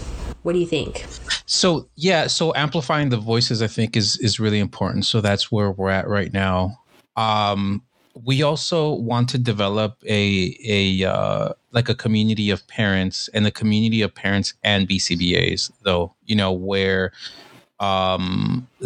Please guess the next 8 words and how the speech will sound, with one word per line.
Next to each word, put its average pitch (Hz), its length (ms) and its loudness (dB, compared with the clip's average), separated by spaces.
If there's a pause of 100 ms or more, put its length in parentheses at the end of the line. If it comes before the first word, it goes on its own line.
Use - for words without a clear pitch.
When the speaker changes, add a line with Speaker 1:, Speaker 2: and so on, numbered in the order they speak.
(180)
Speaker 2:
there 101 480 0
is 104 460 0
some, 98 600 0 (1200)
some 135 420 2
engagement 117 760 2
with 104 220 0
each 92 200 -2
other, 117 420 0